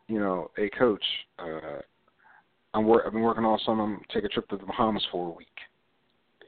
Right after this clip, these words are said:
Now, this was a, a, it was a, a Bible, uh, function, whereas, uh, I was part of a, a,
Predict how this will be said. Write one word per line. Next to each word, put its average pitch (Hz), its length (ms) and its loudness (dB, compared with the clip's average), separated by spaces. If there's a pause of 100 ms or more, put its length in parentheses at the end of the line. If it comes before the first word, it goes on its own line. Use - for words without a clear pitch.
(520)
Now, 98 440 2 (140)
this 131 160 2
was 117 160 2
a, 104 560 4
a, 87 100 2
it - 120 -2
was 98 120 -4
a, - 760 -10
a 82 100 -6
Bible, 104 520 4 (420)
uh, - 260 -10 (200)
function, 95 460 -2 (400)
whereas, 98 480 2
uh, 92 140 -2
I 101 100 2
was 101 160 0
part - 220 2
of 190 100 -2
a, 170 240 -2 (100)
a, - 340 -10